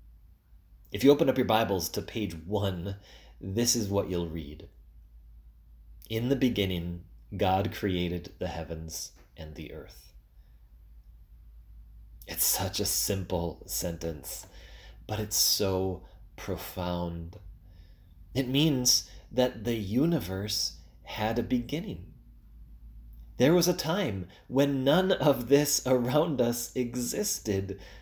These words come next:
but God did. And then at a certain point in time, God created the universe. And the rest of chapter one explains how.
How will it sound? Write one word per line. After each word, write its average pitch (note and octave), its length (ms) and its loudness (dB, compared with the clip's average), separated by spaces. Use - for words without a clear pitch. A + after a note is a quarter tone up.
but A#2 300 -2
God B2+ 320 -2
did. B2 340 -2
And C3 180 4
then C3 220 6
at A#2 160 4
a - 40 4
certain B2+ 380 4
point C#3+ 320 0
in F#3 140 -2
time, A2+ 320 -2
God A#2+ 260 -2
created G2 640 -4
the B2 100 -2
universe. G#2+ 760 -4
And G#2+ 100 0
the G#2 60 2
rest G2+ 240 4
of F2+ 80 -2
chapter F#2 320 0
one E2+ 180 0
explains D#2 460 -8
how. D#2+ 460 -8